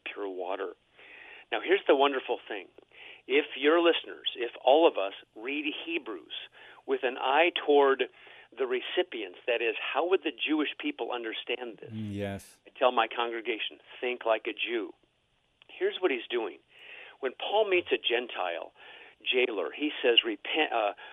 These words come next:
Speaker 1: uh, believe on the Lord Jesus Christ and you shall be saved." And that's a good thing to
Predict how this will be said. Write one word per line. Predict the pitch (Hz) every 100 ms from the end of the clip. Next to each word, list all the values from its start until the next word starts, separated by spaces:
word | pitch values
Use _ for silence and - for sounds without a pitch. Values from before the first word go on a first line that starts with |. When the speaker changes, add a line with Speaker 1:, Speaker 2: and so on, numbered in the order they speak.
| -
Speaker 1:
uh, |
believe | 104 123 135 208
on | 190 170
the |
Lord | 143 139 143
Jesus | 135 117 117
Christ | - 110 101 -
and | 101
you | 95 98
shall | - 90
be | 92 85
saved." | 131 131 - _ _
And | - 135
that's | 214 -
a |
good | 139 147
thing | 151
to | 147